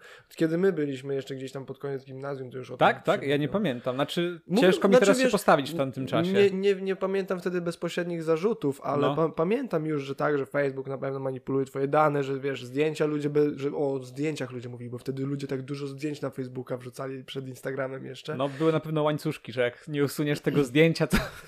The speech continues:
Speaker 1: Tak, pamię-,
Speaker 2: <laughs>
Speaker 1: dokładnie.
Speaker 2: Czy, czy coś w tym
Speaker 1: I te
Speaker 2: stylu.
Speaker 1: wszystkie zdjęcia też były, wiesz, jakby kodowane, wszystko, wszystko jest zapisywane, tak?
Speaker 2: Tak,
Speaker 1: Jakby
Speaker 2: tak.
Speaker 1: oni to wszystko wykorzystują.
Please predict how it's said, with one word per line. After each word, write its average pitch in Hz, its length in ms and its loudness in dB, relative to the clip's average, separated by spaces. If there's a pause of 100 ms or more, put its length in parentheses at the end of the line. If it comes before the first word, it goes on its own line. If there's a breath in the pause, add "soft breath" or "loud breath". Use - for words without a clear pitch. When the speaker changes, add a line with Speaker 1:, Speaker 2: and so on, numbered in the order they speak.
(140)
Speaker 1:
Tak, 156 380 4
pamię-, 175 440 4
Speaker 2:
<laughs> 160 120 -6
Speaker 1:
dokładnie. 175 520 4
Speaker 2:
Czy, 143 80 -10 (100)
czy - 60 -16
coś 127 180 0
w - 40 -20
tym 131 100 -12
Speaker 1:
I 180 60 0
te 175 40 0
Speaker 2:
stylu. 185 160 6
Speaker 1:
wszystkie 208 340 -4
zdjęcia 190 360 0
też 339 200 4
były, 170 300 0
wiesz, 151 380 -2
jakby 147 280 -2
kodowane, 143 680 0
wszystko, 147 320 -8 (100)
wszystko - 300 -6
jest 117 100 -8
zapisywane, 113 640 -14
tak? - 60 -16
Speaker 2:
Tak, 147 140 -4 (100)
Speaker 1:
Jakby 143 140 -4
Speaker 2:
tak. 147 80 2
Speaker 1:
oni 151 140 -2
to 156 100 -4
wszystko 156 320 -8
wykorzystują. 120 720 -8